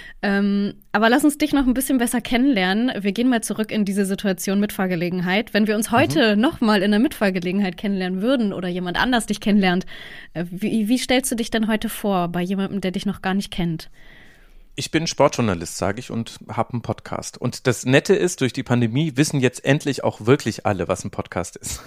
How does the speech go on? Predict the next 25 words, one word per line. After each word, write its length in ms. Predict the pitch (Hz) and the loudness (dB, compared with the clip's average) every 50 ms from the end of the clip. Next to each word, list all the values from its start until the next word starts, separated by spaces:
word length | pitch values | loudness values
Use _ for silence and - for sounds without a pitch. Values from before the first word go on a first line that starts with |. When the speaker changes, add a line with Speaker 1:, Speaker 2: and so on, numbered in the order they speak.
| - | -18
Speaker 2:
<laughs> 160 | - - - - | -16 -16 -6 2
Früher, 220 | 139 143 151 143 | 4 6 6 6
also 120 | - 113 | 4 2
Speaker 1:
Ja, 100 | 113 123 | 0 4
Speaker 2:
dir, 100 | 139 156 143 | 4 6 6
Speaker 1:
ne? 220 | - - - - - | 6 4 4 4 4
Speaker 2:
dir 80 | 156 156 | 4 8
musste 260 | 165 185 185 - 139 | 8 6 6 6 0
ich's 100 | 123 - | 2 4
damals 280 | - 120 139 170 180 | 4 6 6 6 6
schon 140 | - 175 151 | 6 4 2
nicht 140 | 151 151 - | 2 0 0
erklären, 460 | - - - 151 143 135 - 185 156 - - - 233 233 | -2 -2 2 2 2 4 4 2 2 2 -6 -8 -6 -4
<laughs> 220 | 208 - - _ | -6 -6 -6 _
aber, 380 | - 117 117 117 117 113 107 - 160 - - - - - - - | 2 4 6 8 6 6 6 2 -4 -10 -10 -16 -18 -18 -8 0
äh, 160 | - 123 110 208 | 2 4 6 6
Speaker 1:
Ja, 220 | 247 330 370 381 | 8 8 8 8
ja, 100 | 359 233 | 8 6
aber 160 | 247 254 233 | 4 4 4
auch 120 | - 254 - | 4 4 2
ich 200 | - - - 311 | 2 2 4 2
hatte 220 | 311 302 302 269 | 4 6 8 8
nur 240 | 247 240 262 294 269 | 8 10 8 8 6
die 180 | 247 247 - | 6 6 6
Idee, 340 | 247 202 202 214 214 240 294 | 6 6 8 6 8 8 6